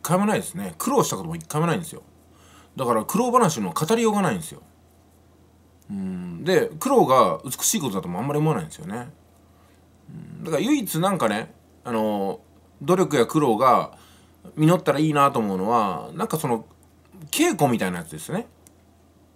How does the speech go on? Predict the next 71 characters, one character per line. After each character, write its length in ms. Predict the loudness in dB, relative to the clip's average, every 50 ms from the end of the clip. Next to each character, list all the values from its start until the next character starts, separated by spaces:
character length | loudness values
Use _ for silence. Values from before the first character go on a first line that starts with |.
| _ _ _ _ _ _ _ _ _ -16
あ 60 | -12
の、 460 | -10 -8 -8 -6 -6 -6 -6 -8 -10 -16 -20 -14 -8
上 240 | 0 4 4 4 4
達 280 | 2 0 -2 0 -4
に 340 | -4 -2 -2 -4 -4 -6 -8 -10
苦 120 | -10 -8
痛 260 | -6 -4 -4 -2 0 2
を 100 | 2 2
伴 320 | 2 2 0 2 2 2
っ 60 | 0
て、 140 | -2 -4 -4
そ 100 | -2 -2
の 80 | -2 -4
苦 140 | -6 -8
痛 120 | -6 -2 -2
の 120 | 0 0 2
中 200 | 0 0 0 -2
か 120 | -2 2
ら 100 | 2 2
学 240 | 2 2 2 2 2
べ 120 | 0 0
る 200 | 0 -2 -4 -6 -10 -14 -12
世 180 | -6 -6 -2
界 140 | -2 -2 -4
っ 20 |
て 60 | -4 -8
い 40 | -8
う 20 |
の 60 | -6
が 80 | -4 -4
あ 20 |
る 80 | -4 -4
わ 80 | -8 -10
け 80 | -16
で 40 | -20
す 100 | -18 -20
よ。 80 | -20 -20 _ _ -20 -20 -20 -20 -20 -20 -6 0
で 100 | 2 2
も 100 | 4 4
そ 120 | 2 0
れ 80 | 0 2
は、 400 | 4 4 6 6 4 2 -2 -8 -16 -20 -16 -12 -12 -10 -10 -12 -14 -14 -12
う 60 | -12
ー 260 | -10 -8 -8 -8 -8 -8
ん 60 | -2
と、 360 | 2 2 2 2 0 -6 -8 _ _ _ _ _ -20 -20 -14 -6
お 120 | -6 -2 0
金 220 | 0 0 0 -2
に 100 | -4 -4
関 160 | -2 -2 2 4
わ 160 | 6 6 6
る 100 | 6 4
こ 140 | 0 -4 -4
と 180 | -2 -4 -4
に 100 | -2 -2
は 100 | -2 0
な 100 | 0 -2
っ 60 | -4
て 100 | -6 -10
こ 100 | -10 -8
な 100 | -8 -8
い 60 | -10 -10
か 100 | -10 -8
な 140 | -8 -8
と 100 | -10 -10
思 80 | -14 -14
い 40 | -14
ま 40 | -14
す 80 | -14
よ 60 | -10
ね。 220 | -6 -6 -6 -6